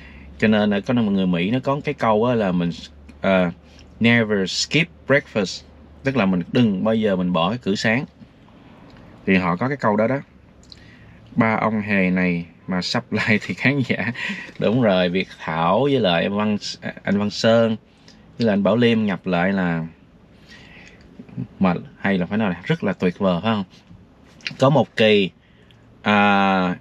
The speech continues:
em quay cái, à, cái clip đột nhập nhà anh Bảo Liêm. Thì lúc đó đưa anh là làm Ozin cho anh, nó đưa anh lên phi trường, anh về Việt Nam luôn. Không biết cái clip đó các bạn có coi chưa?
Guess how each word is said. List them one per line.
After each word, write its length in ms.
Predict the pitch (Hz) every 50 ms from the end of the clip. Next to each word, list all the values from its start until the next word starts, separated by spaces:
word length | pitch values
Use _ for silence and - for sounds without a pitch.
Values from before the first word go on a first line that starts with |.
| - -
em 180 | 107 113 117 107
quay 260 | 110 110 110 110 104
cái, 280 | - 120 117 120 127
à, 200 | 135 131 123 117
cái 140 | 113 - 123
clip 260 | - - 151 160 -
đột 180 | 120 104 - -
nhập 200 | 98 95 92 -
nhà 680 | 98 95 95 92 87 87 87 85 85 85 82 82 85 - - _ _ - -
anh 200 | 104 104 104 95
Bảo 120 | 95 110
Liêm. 240 | 127 120 117 107 98 85 - _ _ _ - - _ _ _ _ - _ - - - _ - - - -
Thì 160 | 98 92 90
lúc 120 | 107 117
đó 100 | 131 139
đưa 140 | 139 123 120
anh 240 | 113 104 110 117 117
là 80 | 110 104
làm 160 | 101 95 92
Ozin 340 | - 113 110 113 113 117 104
cho 100 | 107 98
anh, 80 | 107
nó 60 | 123
đưa 120 | 127 117 113
anh 80 | 120
lên 100 | 127 117
phi 140 | - - 110
trường, 180 | 104 110 101 95
anh 100 | 101 110
về 100 | 107 98
Việt 160 | 95 92 98
Nam 200 | 110 107 107 107
luôn. 220 | 110 110 101 98 92 - -
Không 140 | - 98 110
biết 80 | 123 -
cái 120 | 139 131
clip 260 | 127 127 131 143 - 131
đó 220 | 113 123 131 120 -
các 120 | 131 131
bạn 160 | 123 87 87 98
có 60 | 107
coi 160 | - 104 101
chưa? 260 | 95 - 110 107 104